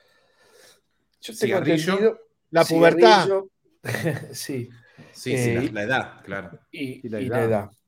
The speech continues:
Speaker 1: sí.
Speaker 4: Y aparte, vos pensás que Marcos trabajó de eso, entonces la voz tiene un desgaste también distinto.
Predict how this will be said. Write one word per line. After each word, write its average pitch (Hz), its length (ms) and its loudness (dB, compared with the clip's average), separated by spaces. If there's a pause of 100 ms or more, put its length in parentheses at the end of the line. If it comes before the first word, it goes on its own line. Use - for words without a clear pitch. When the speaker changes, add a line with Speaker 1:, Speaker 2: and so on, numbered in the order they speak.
Speaker 1:
sí. 110 340 -10
Speaker 4:
Y 110 40 -6
aparte, 156 320 -2
vos 139 180 -8
pensás 131 320 -8
que 147 200 -8 (340)
Marcos 120 400 -10
trabajó 113 500 -8
de 110 240 -6
eso, 107 240 -12
entonces 101 480 -16
la 101 140 -10
voz 117 180 -10
tiene 113 160 -10
un 101 100 -12
desgaste 98 440 -14
también 95 260 -16
distinto. 131 500 -12